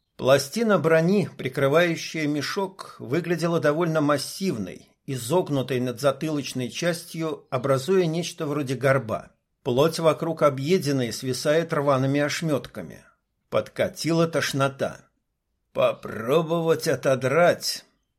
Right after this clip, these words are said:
думал парень. «Если не выйдет, тогда придется срезать,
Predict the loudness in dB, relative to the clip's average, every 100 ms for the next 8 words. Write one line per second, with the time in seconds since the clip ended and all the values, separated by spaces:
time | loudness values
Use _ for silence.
0 | -6 0 2 2 2 2 2 -4 -20 _
1 | _ _ _ _ _ -20 -12 -2 0 0
2 | -2 -2 -2 0 0 0 0 0 0 -2
3 | -2 0 0 2 0 0 0 2 0 0
4 | -2 -4 -2 -2 0 2 2 0